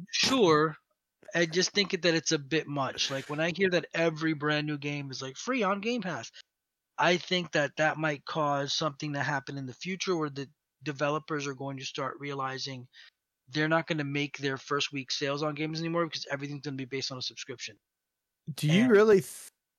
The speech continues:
Speaker 2: think these developers, though, like,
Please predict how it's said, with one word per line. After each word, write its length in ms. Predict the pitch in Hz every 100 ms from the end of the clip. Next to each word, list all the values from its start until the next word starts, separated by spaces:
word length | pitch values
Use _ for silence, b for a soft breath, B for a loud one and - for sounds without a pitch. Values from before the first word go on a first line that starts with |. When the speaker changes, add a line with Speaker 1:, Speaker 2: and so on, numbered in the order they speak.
| _
Speaker 2:
think 260 | 143 151 165
these 280 | 170 165 131
developers, 840 | 131 107 120 143 147 165 156 143 139
though, 360 | 147 147 151
like, 420 | 139 131 123 117